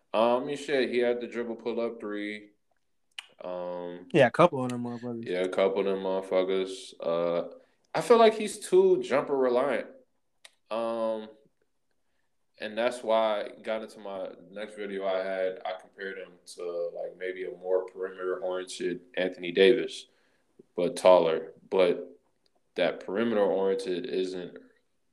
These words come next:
Speaker 1: really a, it can, it can, it can amount to a negative. It's a positive right now, but if the jumper isn't going, what else can he do? Like, <laughs> all
Speaker 2: Shoot,
Speaker 1: that nigga
Speaker 2: block
Speaker 1: off-,
Speaker 2: shots.
Speaker 1: I mean, shit, yeah,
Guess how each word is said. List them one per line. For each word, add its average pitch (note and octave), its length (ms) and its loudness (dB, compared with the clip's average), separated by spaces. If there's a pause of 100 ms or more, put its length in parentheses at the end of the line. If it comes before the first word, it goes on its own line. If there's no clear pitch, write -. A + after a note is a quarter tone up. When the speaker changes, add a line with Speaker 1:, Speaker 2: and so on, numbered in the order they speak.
Speaker 1:
really F2+ 600 -2
a, - 140 -2 (1300)
it - 80 -6
can, - 160 -12 (280)
it F#3 180 10
can, D3+ 280 8
it D#3+ 120 8
can C3+ 140 6
amount B2+ 320 4
to B2+ 120 -4
a G2+ 60 -2
negative. B2 600 -2
It's A2+ 240 -8
a F#2+ 60 -10
positive G#2+ 560 -4
right G2+ 240 -4
now, G2+ 300 -8
but F2 340 -8 (420)
if - 180 -10
the G2+ 80 -10
jumper G#2+ 340 0
isn't G2 260 -4
going, G#2 260 2
what F#2+ 160 2
else F#2+ 160 0
can F#2 160 -12
he E2+ 100 -12
do? G2+ 260 -6 (440)
Like, D#2+ 320 -6 (100)
<laughs> - 100 -10
all - 60 -2 (600)
Speaker 2:
Shoot, G2+ 200 4
Speaker 1:
that G#2 140 4
nigga G#2+ 60 0
Speaker 2:
block C#3+ 260 10
Speaker 1:
off-, A2 100 8
Speaker 2:
shots. D#3 360 6 (280)
Speaker 1:
I - 60 6
mean, - 240 4
shit, D3+ 280 0
yeah, F3 320 2